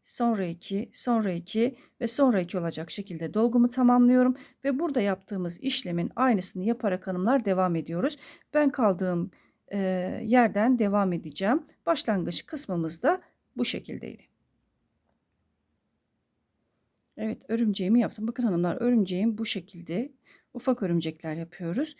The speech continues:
İpimi tığıma tekrar iki kere doluyorum. Arada iki tığ battı atladım. Üçüncü tığ battıdan giriş yapıyorum. Önce bir, sonra iki, sonra iki ve sonra iki olacak şekilde dört kere de dolgumu kapattım.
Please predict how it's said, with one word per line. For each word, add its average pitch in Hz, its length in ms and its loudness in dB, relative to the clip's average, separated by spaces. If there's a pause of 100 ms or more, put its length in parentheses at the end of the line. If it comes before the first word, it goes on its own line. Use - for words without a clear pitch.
(240)
İpimi 254 340 4
tığıma 208 320 0
tekrar 214 340 -6
iki 220 200 -8
kere 220 260 -2
doluyorum. 220 360 2
Arada 208 240 -2
iki 190 200 -8
tığ 190 200 -4
battı 190 300 -4
atladım. 190 640 0 (300)
Üçüncü 214 360 -2
tığ 208 220 -2
battıdan 196 420 2
giriş 175 260 -4
yapıyorum. 185 640 0 (1300)
Önce 220 400 4
bir, 220 400 0
sonra 220 420 -2
iki, 185 480 -4
sonra 214 380 0
iki 185 340 -2
ve 240 60 2
sonra 233 340 2
iki 190 180 -6
olacak 170 300 -6
şekilde 196 420 -4
dört 247 200 4
kere 185 220 -4
de 180 120 -2
dolgumu 214 380 2
kapattım. 147 520 -10